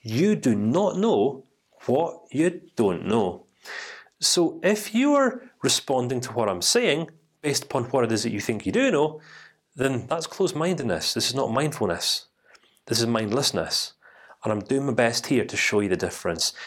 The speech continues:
to help you understand, to help you expand your mind.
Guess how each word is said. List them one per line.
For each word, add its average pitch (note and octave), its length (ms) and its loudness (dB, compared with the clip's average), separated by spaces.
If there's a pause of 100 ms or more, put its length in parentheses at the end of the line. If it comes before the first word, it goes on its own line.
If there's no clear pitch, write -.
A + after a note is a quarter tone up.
(120)
to A#2+ 80 -6
help B2+ 240 0
you B2+ 100 2
understand, A2+ 680 2 (340)
to - 100 -8
help A2+ 260 0
you A2+ 60 0
expand F#2 440 0
your F2 100 -4
mind. E2 360 -4